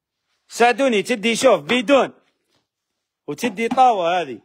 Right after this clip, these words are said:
وتدي مع هذا، ها. عمر دارك باطل عند إمبراطور، خمسطاش ألف. خمسطاش ألف برك. قد إيه داير الكرسي؟ الكرسي داير نورمالمون خمسة وأربعين ألف.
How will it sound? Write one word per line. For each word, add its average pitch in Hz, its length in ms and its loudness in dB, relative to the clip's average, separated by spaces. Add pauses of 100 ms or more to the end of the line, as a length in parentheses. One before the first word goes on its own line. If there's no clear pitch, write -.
(840)
وتدي 226 400 -10
مع 233 320 0
هذا، 160 140 -2
ها. 160 420 0 (440)
عمر 226 360 -2
دارك 226 380 -2
باطل 240 380 -2
عند 214 240 -6
إمبراطور، 185 520 -8
خمسطاش 233 560 -8
ألف. 160 260 -12 (800)
خمسطاش 226 580 -6
ألف 196 200 -8
برك. 156 320 -8 (760)
قد 190 160 -10
إيه 233 100 0
داير 220 240 -2
الكرسي؟ 190 380 -6
الكرسي 220 400 -10
داير 220 220 -8
نورمالمون 220 480 -12
خمسة 214 280 -10
وأربعين 202 440 -6
ألف. 123 200 -18